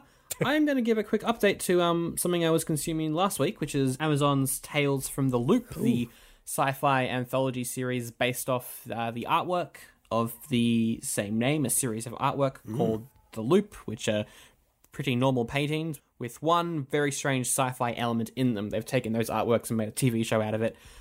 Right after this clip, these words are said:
Speaker 1: Um, I saw the first episode last week, and it was okay, but I knew going into it that people don't like the first episode, so I was still like, "I'm gonna give this more." I've since seen,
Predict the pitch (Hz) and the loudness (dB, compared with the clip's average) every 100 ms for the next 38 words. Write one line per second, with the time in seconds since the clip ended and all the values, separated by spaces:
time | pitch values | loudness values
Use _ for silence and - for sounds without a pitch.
0 | - 123 127 127 120 - 135 135 170 143 | -6 0 2 2 -2 -4 -4 -2 -2 2
1 | 139 127 - 147 139 139 123 131 127 120 | 2 2 0 2 2 2 -2 2 2 4
2 | 123 151 - 156 247 - - - - - | 4 2 2 0 0 -4 -18 -18 -20 -20
3 | - 117 117 113 113 110 - - - - | -10 -2 2 4 4 0 -4 -14 -20 -8
4 | 226 311 359 330 - 214 277 - _ 185 | -2 -2 -2 -4 0 0 0 -4 _ 2
5 | 185 190 196 226 247 233 - 185 170 170 | 2 2 4 4 4 0 2 2 4 2
6 | 160 156 151 143 135 143 139 131 120 117 | 4 4 4 0 0 0 0 0 0 -2
7 | 117 113 107 - - - 69 - 123 113 | -4 -6 -6 -6 -8 -8 -6 -2 0 0
8 | 117 110 - 123 120 117 131 127 120 117 | 0 -2 -4 -2 0 0 -2 -2 -2 -6
9 | 110 - 117 117 127 131 - 175 - 160 | -8 -6 -4 -2 0 -2 -2 -4 -2 0
10 | 147 139 | 0 -2